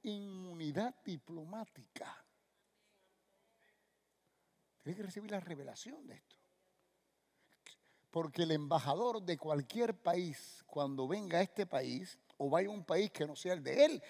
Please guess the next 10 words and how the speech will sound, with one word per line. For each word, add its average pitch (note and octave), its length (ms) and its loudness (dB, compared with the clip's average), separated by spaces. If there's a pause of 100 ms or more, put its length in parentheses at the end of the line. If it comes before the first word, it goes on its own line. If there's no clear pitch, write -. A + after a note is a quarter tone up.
(160)
tiene F#3+ 440 -2 (300)
inmunidad D#3+ 720 0
diplomática. E3+ 1200 -4 (840)
No F3+ 180 -4
puede F#3+ 320 0
ser G3+ 300 -6 (100)
tocado - 540 -8
en F3+ 80 -18
ese - 220 -10
país. - 880 -12